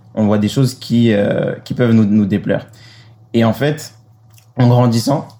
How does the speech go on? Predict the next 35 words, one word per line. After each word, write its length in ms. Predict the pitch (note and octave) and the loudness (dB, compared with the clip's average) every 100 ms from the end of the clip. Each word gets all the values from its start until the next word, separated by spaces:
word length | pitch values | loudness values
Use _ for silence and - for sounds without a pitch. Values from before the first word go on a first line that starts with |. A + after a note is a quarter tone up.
| _ - | _ -4
on 80 | B2 | -4
se 100 | A#2+ | -2
rend 100 | A2 | -2
compte 220 | D3 D3 | 0 0
que 220 | A#2+ G#2+ - - | 0 -2 -4 -2
nous, 120 | C3 C#3 | 0 2
ce 80 | - | 0
qu'on 160 | A2+ | 0
a, 360 | A#2+ - - - | 2 -2 -6 -10
on 120 | - A2+ | -2 -2
a, 100 | A2 | 0
on 140 | A2 | 0
a 80 | A#2+ | 2
une 100 | A#2 | 2
certaine 320 | A#2 - A2 | -2 -4 -4
force 220 | G#2+ B2+ A#2+ | -2 -4 -4
avec, 300 | G#2 G2 G2+ | -6 -6 -4
euh, 280 | G#2+ A2+ A#2 | -4 -6 -4
avec 220 | G#2 G#2 | -4 -2
la 100 | G2+ | -4
culture, 420 | - G#2 - A2 | -6 -8 -2 0
euh, 320 | G2+ G2+ G2+ | 0 0 -2
qu'on 220 | G2 G#2 A2 | -4 -2 -2
a, 160 | C#3 - - - | -2 -10 -16 -2
mais 100 | A2 | 2
on 120 | G#2+ | 2
peut 140 | B2 | 0
aussi 320 | C#3 A#2 - A2+ | 0 0 -2 -2
acquérir 600 | A2+ - A2 A2 G#2+ - - - | -2 -2 -2 -2 -4 -8 -20 -12
toutes 140 | A2 | -6
les 120 | A2 G#2+ | -2 -2
autres 100 | G#2+ | -2
formes 200 | A2 G#2 | 0 0
de 60 | G2+ | -2
culture 440 | G#2+ G2 B2 | -4 -4 -4